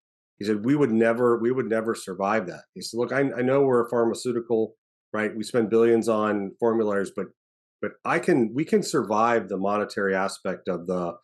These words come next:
of, you know, of losing the formularies." And the, and I tell that story to boards because two very, uh, amazing individuals, lots of experience, well-traveled, uh, great educations,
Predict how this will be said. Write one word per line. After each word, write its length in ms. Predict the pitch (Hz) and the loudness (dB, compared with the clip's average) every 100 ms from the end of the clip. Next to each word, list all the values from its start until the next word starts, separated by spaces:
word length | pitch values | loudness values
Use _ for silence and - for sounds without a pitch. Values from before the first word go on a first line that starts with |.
| _ _ _ - | _ _ _ -8
of, 220 | 101 92 - | -6 -6 -4
you 80 | |
know, 140 | 107 95 | -2 0
of 160 | 95 98 | -2 0
losing 400 | 110 117 110 104 | 2 2 2 0
the 140 | 92 | -4
formularies." 680 | 107 120 113 85 76 - - _ _ _ - | -2 0 -2 -4 -12 -16 -20 _ _ _ -4
And 140 | 131 | 0
the, 140 | 127 | 0
and 100 | 131 | 0
I 60 | 127 | -2
tell 240 | 123 170 | 0 2
that 200 | 180 139 | 2 0
story 480 | - - 165 139 117 113 | -2 0 2 4 2 -2
to 120 | 101 - | -10 -2
boards 440 | 180 185 120 - | 0 2 2 -2
because 480 | 117 - 127 113 107 _ _ _ _ _ _ _ - | -8 -4 0 0 -2 _ _ _ _ _ _ _ -10
two 300 | - 185 143 | -2 0 0
very, 520 | 110 143 147 131 113 - - | 2 2 2 0 -4 -8 -8
uh, 180 | 110 104 | -6 -4
amazing 440 | 110 117 127 127 120 | 0 2 2 2 2
individuals, 500 | 113 104 104 85 82 | 2 2 -2 -4 -4
lots 220 | 120 117 | -4 -4
of 80 | - | -8
experience, 560 | 113 - 104 98 87 - | -10 -2 0 0 -4 -6
well-traveled, 800 | 101 110 120 - 110 104 101 98 _ _ - | 0 0 0 0 -2 0 -2 -6 _ _ -10
uh, 140 | 101 | -8
great 360 | 90 - 123 123 | -6 -2 0 2
educations, 640 | 123 110 - 120 113 82 | 2 0 0 0 0 -10